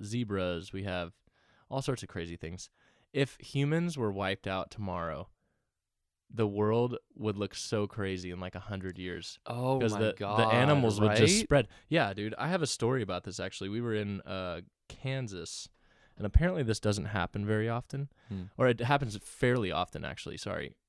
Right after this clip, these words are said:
Speaker 1: opposite of that. Um, but I was, I was, we were hunting, uh, quail and pheasant, and, uh, the dog Nellie, uh, downstairs, she went on point,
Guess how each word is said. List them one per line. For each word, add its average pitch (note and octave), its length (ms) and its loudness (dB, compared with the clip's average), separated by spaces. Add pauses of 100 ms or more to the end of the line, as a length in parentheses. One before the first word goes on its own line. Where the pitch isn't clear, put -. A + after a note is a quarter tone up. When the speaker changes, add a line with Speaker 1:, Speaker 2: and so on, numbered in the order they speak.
(120)
Speaker 1:
opposite - 340 -8
of D#2 60 -8
that. D2+ 180 -6 (440)
Um, G2 440 2 (840)
but A#2 180 0
I A#2+ 80 2
was, A2 320 2
I A2 100 -6
was, G#2 280 -4
we G#2+ 100 -6
were G#2+ 100 -2
hunting, A#2 520 -4 (100)
uh, G2 240 -4
quail A2+ 380 -2
and A#2+ 120 -4
pheasant, F#2+ 360 -6 (840)
and, G#2 480 -2 (120)
uh, G2 220 -8
the F#2+ 100 -6
dog G#2+ 400 -2 (100)
Nellie, G#2+ 600 -4 (220)
uh, F2+ 240 -8
downstairs, G2 920 -8
she G#2 580 -6 (380)
went G2+ 180 -2
on F#2 140 -4
point, - 480 -2